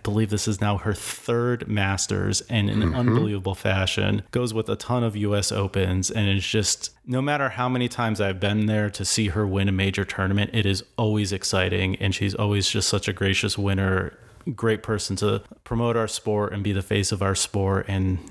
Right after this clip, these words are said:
Speaker 1: you know, honestly, it's great to see a woman kicking some of the guys' butts every once in a while.
Speaker 2: Amen. And for me, the last sort of favorite competitive mini golf thing was just playing in Long Beach Island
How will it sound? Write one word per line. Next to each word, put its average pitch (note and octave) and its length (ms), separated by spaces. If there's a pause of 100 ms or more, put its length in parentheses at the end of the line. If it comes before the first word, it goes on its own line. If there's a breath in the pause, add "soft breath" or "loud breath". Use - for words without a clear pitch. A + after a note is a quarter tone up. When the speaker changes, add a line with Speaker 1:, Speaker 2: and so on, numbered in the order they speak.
Speaker 1:
you G#2+ 100
know, G#2+ 120
honestly, A2+ 600
it's - 260 (160)
great A2+ 220
to A2+ 100
see - 160
a A#2 80
woman A2+ 300
kicking G#2+ 260
some A2 180
of A2 60
the A2+ 60
guys' G#2+ 260
butts A#2 340
every F#2+ 200
once G#2 240
in G2 100
a - 20
while. G2 320 (540 loud breath)
Speaker 2:
Amen. A#2+ 600 (180)
And B2+ 160
for D3 80
me, D#3+ 460
the C3 200
last A2 520
sort A#2+ 280
of G#2+ 120
favorite A2 320
competitive G2 500
mini G2 240
golf F#2 300
thing G2 340
was F#2+ 140
just - 260
playing C3 360
in G#2 680 (280)
Long A#2 240
Beach A#2+ 320
Island A2+ 480